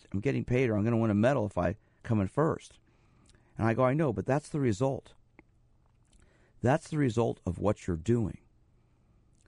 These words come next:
Our goal Yes, is you, you wanna win. You wanna come in first place. You want to, to get the prize. But how do you get there? A lot of it has to do with your effort,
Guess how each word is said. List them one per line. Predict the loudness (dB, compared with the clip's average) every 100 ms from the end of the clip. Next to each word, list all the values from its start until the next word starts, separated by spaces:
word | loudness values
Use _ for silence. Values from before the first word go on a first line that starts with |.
| _ _
Our | 0 0
goal | 2 2 4 2 0 -6 _ _ _ 0
Yes, | 2 2 -2
is | -4 -4
you, | -2 0 0 -2
you | 0 0
wanna | 2 2 2
win. | 0 0 0
You | 0
wanna | 0 0
come | -2 -2
in |
first | -2 -6 -4
place. | -2 -2 -2 -14 _ _ _ _ _
You | -2 2
want | 2 2 0
to, | -4 -6 _ _
to | -2 -2 -2 -8 -18 -4
get | -4 -2
the | -4
prize. | -2 -2 -4 -12 -20 _ _ _ _ _ _ _
But | -4
how | 0 0
do | 2
you | 2
get | 0 -4
there? | -6 -12 -14 _ _ _ _ _ _ _ _ _ -8
A | -4
lot | 0 0
of | 2
it | 0
has | 0 -2
to | -6
do | 0 0
with | 2 -2
your | -4 -4
effort, | -2 -2 -6 -14